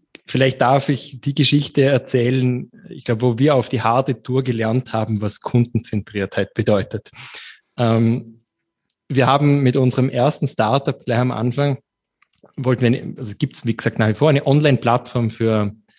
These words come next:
einen Zertifikatshandel, was ganz, äh, Spezifisches. Und wir haben da sofort begonnen, eine digitale Plattform zu programmieren, ohne,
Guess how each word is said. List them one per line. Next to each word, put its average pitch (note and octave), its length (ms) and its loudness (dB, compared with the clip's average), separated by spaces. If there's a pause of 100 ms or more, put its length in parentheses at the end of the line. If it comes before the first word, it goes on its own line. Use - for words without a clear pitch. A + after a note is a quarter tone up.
(320)
einen A2 240 0
Zertifikatshandel, A2 960 -6
was G#2 140 -6
ganz, A#2+ 360 0
äh, A#2 220 0
Spezifisches. A#2 720 -2
Und G#2+ 180 -2
wir A#2+ 280 2 (320)
haben C#3 260 -2 (760)
da A#2+ 100 2
sofort C3 400 0
begonnen, C#3 340 2
eine B2 200 0
digitale A#2+ 400 -2
Plattform A#2 500 -4
zu A2 120 -12
programmieren, G#2 600 0
ohne, D3+ 420 4